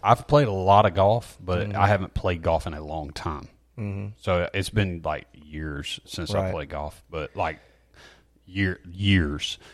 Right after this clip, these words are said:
Speaker 1: And then the la-, probably the last four or five times I've went to play golf, it's been in that, okay, I haven't played golf in three years, and I go out and play and literally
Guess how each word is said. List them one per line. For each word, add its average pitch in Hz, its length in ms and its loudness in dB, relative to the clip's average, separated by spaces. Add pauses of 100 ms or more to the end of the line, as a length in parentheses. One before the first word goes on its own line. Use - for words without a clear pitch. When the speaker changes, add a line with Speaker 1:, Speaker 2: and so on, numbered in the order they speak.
(120)
Speaker 1:
And 113 120 6
then 117 120 6
the 107 100 4
la-, 110 240 8 (100)
probably 135 280 8
the 101 120 0
last 101 500 0
four 101 300 0
or 92 40 0
five 90 240 2
times 90 260 -4
I've 82 120 -6
went 92 180 -6
to - 40 -12
play 95 220 -4
golf, 95 320 0
it's 85 140 -10
been 95 260 -2
in 87 140 -4
that, 78 300 -6
okay, 90 200 -4
I 85 60 0
haven't 82 260 -2
played 85 200 -4
golf 87 240 -4
in 90 100 -10
three 87 200 -6
years, 90 240 -4
and 87 80 -6
I 80 60 -6
go 87 140 0
out 78 140 0
and 76 60 -10
play 85 320 -4
and 80 120 -6
literally 85 440 0